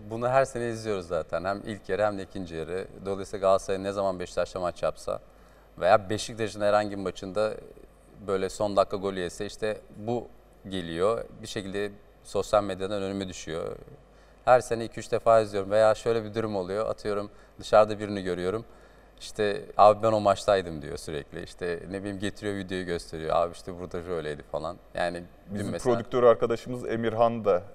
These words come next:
Speaker 2: e, o maçtaymış ama hatırlamıyor. Küçük olduğu için
Speaker 1: Ha, öyle
Speaker 2: tribünde
Speaker 1: mi?
Speaker 2: babası götürmüş
Speaker 1: <laughs>
Speaker 2: Beşiktaşlı koyu.
Speaker 1: Doğrudur. Yani ben geçen bir arkadaşıma söyledim. Yani o maça gelip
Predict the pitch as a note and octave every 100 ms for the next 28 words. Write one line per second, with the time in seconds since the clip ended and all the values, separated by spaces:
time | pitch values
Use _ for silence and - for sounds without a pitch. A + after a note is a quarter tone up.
0 | - F2 E2+ E2+ E2+ E2 - A2 G#2+ G2
1 | - G#2 A2+ C3+ A#2 G#2+ A2 A2 G2 -
2 | - - G#2 G2+ A2 C3 B2+ A2 A2+ A#2+
3 | A2+ A#2 - C#3+ D3+ - C#3+ - - G3
4 | - - G#3+ - G#2+ A#2 - A2+ A2 G2+
5 | - - G#2 A2 A#2+ G2+ F#2+ F#2 F#2+ G#2
6 | G2+ B2 A#2+ A2 - G#2 G#2+ - A#2+ A2
7 | G#2+ G#2+ G#2+ - A#2+ F#2 E2 E2+ A2+ B2
8 | - A#2+ B2 D3